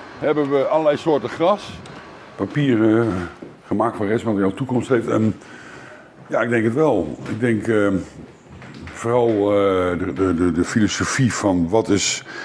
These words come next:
dat restmateriaal, eh, of afval eigenlijk restmateriaal is en uit de streek kan komen, kan je daardoor, eh, heel veel C O twee besparen. Dat is, dat is, dat is, dat is het grootste doel natuurlijk.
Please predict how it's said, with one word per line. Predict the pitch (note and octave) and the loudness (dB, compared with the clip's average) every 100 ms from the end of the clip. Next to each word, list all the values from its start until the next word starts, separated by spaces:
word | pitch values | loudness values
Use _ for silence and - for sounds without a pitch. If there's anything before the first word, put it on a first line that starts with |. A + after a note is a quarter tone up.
| - | -8
dat | - F2 | -4 0
restmateriaal, | G2+ B2 A2 G#2+ F2 F#2+ F#2 F2 D#2+ D2 - E2+ | 2 0 2 2 2 0 2 2 2 0 -2 -2
eh, | D#2 - | 0 -2
of | - F#2 | -2 0
afval | E2+ - G2+ | 0 0 0
eigenlijk | E2+ F#2+ D#2 | 2 2 2
restmateriaal | A#2+ C3 A#2 F#2+ F2+ D2 D2 | 0 0 -2 0 0 2 0
is | E2+ | 0
en | F#2 | 0
uit | F2+ E2 | 0 0
de | F2 - - - - | -2 -2 -16 -16 -14
streek | - - B2+ B2 | -12 -2 0 2
kan | F2 E2+ | 0 -2
komen, | G2+ A2+ B2 | 0 2 2
kan | A2+ | 0
je | F#2 | 0
daardoor, | F#2 F#2 F#2 E2 - - - - - - | 2 4 2 2 -8 -16 -16 -16 -16 -10
eh, | D2 E2 E2 E2 E2 E2 D#2+ D#2+ D#2 | -4 -2 0 0 0 0 -2 -2 2
heel | C#3 | 2
veel | F#2 - E2+ | 2 0 0
C | |
O | |
twee | D#2+ G#2 | 2 2
besparen. | B2 - B2+ C#3 C#3+ | 2 0 2 2 0
Dat | D#2+ | -2
is, | A#1 | -4
dat | - | -8
is, | - - | -10 -6
dat | D#2+ | -4
is, | - - | -4 -4
dat | D#2 | -6
is | |
het | - | -2
grootste | D#2+ G2+ G#2+ | -2 -2 0
doel | A2+ | 4
natuurlijk. | A#2 A#2 C3+ C#3 | 4 4 2 2